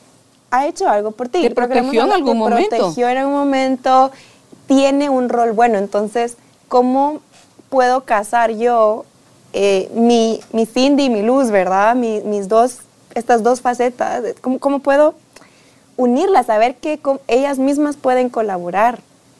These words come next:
Speaker 1: en, en sintonía. Ese equilibrio que tú decías hace un ratito,
Speaker 2: Ujú.
Speaker 1: ¿cómo pueden colaborar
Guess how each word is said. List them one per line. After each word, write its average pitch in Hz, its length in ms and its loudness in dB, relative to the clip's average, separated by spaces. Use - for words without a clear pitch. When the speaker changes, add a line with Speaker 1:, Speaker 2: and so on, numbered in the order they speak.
Speaker 1:
en, 202 280 -2
en 202 180 0
sintonía. 190 300 -2
Ese 233 100 2
equilibrio 240 480 0
que 196 80 -6
tú 190 140 -6
decías 226 280 -6
hace 226 160 -6
un 226 80 -6
ratito, 190 360 -2
Speaker 2:
Ujú. 202 180 -4
Speaker 1:
¿cómo 240 240 -4
pueden 262 360 0
colaborar 214 640 -2